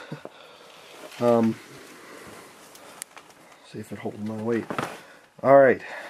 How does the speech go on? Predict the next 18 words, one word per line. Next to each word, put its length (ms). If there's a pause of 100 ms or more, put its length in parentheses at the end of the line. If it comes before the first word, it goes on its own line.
(420)
Next 280
we 120
have 500 (540)
Fox's 400
Christian 580 (140)
Martyrs 300
of 80
the 60
World, 400 (160)
little 200
condensed 420
version 340
of 140
Fox's 400
Martyrs. 460 (720)
Uh, 320
good 180
book, 280